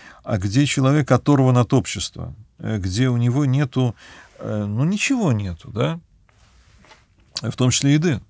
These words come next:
потому что просто в пустыне нету чем питаться. И он остаётся с Богом, и он остаётся с этой своей слабостью телесной, да,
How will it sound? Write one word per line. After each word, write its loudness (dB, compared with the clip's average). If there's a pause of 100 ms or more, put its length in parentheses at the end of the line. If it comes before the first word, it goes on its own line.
потому -6
что -8
просто -4
в -20
пустыне 0
нету -4 (760)
чем 0
питаться. 0 (200)
И 0
он 4
остаётся 2
с 4
Богом, 2
и 2
он 2
остаётся 2
с -4
этой 0
своей -2
слабостью 0
телесной, -2
да, -2